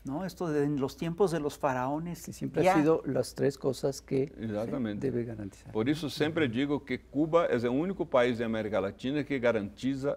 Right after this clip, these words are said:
Speaker 3: a toda la población los tres derechos humanos fundamentales. Porque con todas las dificultades, sobre todo causadas por el bloqueo y ahora a-, agravadas por la pandemia,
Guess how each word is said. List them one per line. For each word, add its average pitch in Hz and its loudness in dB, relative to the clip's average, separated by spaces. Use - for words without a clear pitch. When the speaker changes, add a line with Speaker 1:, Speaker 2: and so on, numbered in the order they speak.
Speaker 3:
a 107 -4
toda 160 4
la 135 4
población 123 -2
los 120 -4
tres 127 2
derechos 120 -2
humanos 113 -6
fundamentales. 117 -8
Porque 110 -2
con 113 -2
todas 156 6
las 160 4
dificultades, 127 0
sobre 104 2
todo 127 0
causadas 113 4
por 110 -2
el 107 2
bloqueo 113 -2
y 104 -2
ahora 117 8
a-, 95 -8
agravadas 107 2
por 107 -2
la 101 0
pandemia, 117 0